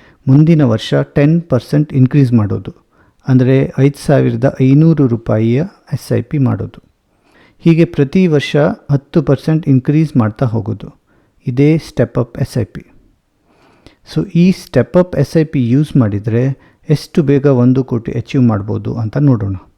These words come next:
ನಮ್ಮ ಎಕ್ಸಾಂಪಲಲ್ಲಿ ಸ್ಟೆಪ್ ಅಪ್ ಪರ್ಸೆಂಟೇಜ್ ಟೆನ್ ಪರ್ಸೆಂಟ್ ಅಂತ ಇಟ್ಕೊಳ್ಳೋಣ. ಐದು ಸಾವಿರ ರೂಪಾಯಿಯ ಇನ್ವೆಸ್ಟ್ಮೆಂಟ್‌ಗೆ ನಾರ್ಮಲ್ ಎಸ್ ಐ ಪಿನಲ್ಲಿ ಒಂದು ಕೋಟಿ ರೀಚ್ ಆಗೋಕೆ ಇಪ್ಪತ್ತೈದು ವರ್ಷ ಬೇಕಾಗ್ತಿತ್ತು.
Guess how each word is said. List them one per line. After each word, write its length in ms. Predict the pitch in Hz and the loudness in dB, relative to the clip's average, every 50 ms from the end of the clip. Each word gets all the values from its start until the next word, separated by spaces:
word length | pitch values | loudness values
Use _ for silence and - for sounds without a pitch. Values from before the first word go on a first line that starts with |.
| _ _ _ _ _ _ _ _ _ _ _ _ _ _ _ _ - | _ _ _ _ _ _ _ _ _ _ _ _ _ _ _ _ 0
ನಮ್ಮ 220 | 143 143 143 143 - - 131 | 4 4 4 4 2 2 0
ಎಕ್ಸಾಂಪಲಲ್ಲಿ 960 | 123 117 110 151 160 175 175 180 170 135 120 110 107 107 120 131 139 147 139 - _ _ _ _ _ - - | -2 0 2 2 2 2 2 2 2 2 2 0 0 0 0 0 -2 -2 -6 -10 _ _ _ _ _ -20 -10
ಸ್ಟೆಪ್ 320 | - - 147 120 - 190 | -6 -4 -4 -2 0 -2
ಅಪ್ 160 | 190 - - | -2 -2 -2
ಪರ್ಸೆಂಟೇಜ್ 580 | - 135 - - 135 127 123 147 143 139 143 - - - - _ _ | -4 -4 -2 -2 -2 -2 0 0 -2 -2 -4 -6 -10 -20 -20 _ _
ಟೆನ್ 260 | - 151 147 156 165 156 | 0 2 2 2 2 0
ಪರ್ಸೆಂಟ್ 500 | - - 120 - - 131 131 127 - 117 | -2 -4 -4 -4 -2 -2 -2 0 -2 -4
ಅಂತ 140 | 104 98 | -4 -4
ಇಟ್ಕೊಳ್ಳೋಣ. 520 | 170 196 175 - - - 107 98 98 95 92 - - - _ _ _ _ _ _ _ _ _ _ _ _ _ _ _ _ _ _ _ _ _ _ _ _ _ _ _ _ _ _ _ - | -4 -6 -6 -6 -4 -4 -4 -4 -4 -6 -8 -10 -14 -20 _ _ _ _ _ _ _ _ _ _ _ _ _ _ _ _ _ _ _ _ _ _ _ _ _ _ _ _ _ _ _ 0
ಐದು 260 | 151 156 170 - - - | 0 0 0 0 -4 -4
ಸಾವಿರ 300 | 190 185 185 170 170 151 | -2 -2 -2 -2 -2 -2
ರೂಪಾಯಿಯ 460 | 127 131 127 - 139 131 127 127 127 - | -2 -2 -4 -4 -2 -2 -2 -2 -2 -2
ಇನ್ವೆಸ್ಟ್ಮೆಂಟ್‌ಗೆ 880 | 135 123 127 131 - - - - - 120 113 104 110 110 117 123 135 160 170 147 | -2 -2 0 -2 -2 -6 -6 -4 -2 -2 -2 -2 -4 -4 -4 -4 -4 -4 -4 -4
ನಾರ್ಮಲ್ 640 | 127 117 120 131 135 139 139 147 151 151 165 175 - | -4 -2 -2 -2 -2 -2 -2 -2 -2 -2 -4 -4 -6
ಎಸ್ 220 | 131 - - - | -8 -8 -6 -6
ಐ 80 | 131 123 | -6 -6
ಪಿನಲ್ಲಿ 640 | 120 - 120 107 104 107 107 104 120 123 139 - - - | -6 -6 -6 -6 -6 -6 -6 -6 -6 -6 -6 -8 -6 -2
ಒಂದು 320 | 127 131 143 143 156 156 | -2 0 0 0 -2 -4
ಕೋಟಿ 400 | - - 135 127 120 - 127 120 | -4 -4 -4 -4 -2 -2 -4 -2
ರೀಚ್ 300 | 110 113 127 139 - - | -2 -2 -4 -4 -4 -6
ಆಗೋಕೆ 580 | 123 110 104 110 107 - - 127 123 135 147 - _ _ _ _ _ _ _ - | -6 -6 -6 -6 -8 -8 -6 -6 -6 -6 -8 -10 _ _ _ _ _ _ _ -8
ಇಪ್ಪತ್ತೈದು 760 | 151 131 - _ - - 165 170 - 156 139 131 127 143 135 | -8 -8 -8 _ 0 0 0 0 0 0 0 0 0 0 -2
ವರ್ಷ 220 | 120 113 - - 175 | -2 -2 -2 -2 -2
ಬೇಕಾಗ್ತಿತ್ತು. 680 | 156 131 131 127 - 110 - - - 147 - - | 0 0 0 0 -2 -4 -6 -8 -12 -14 -14 -16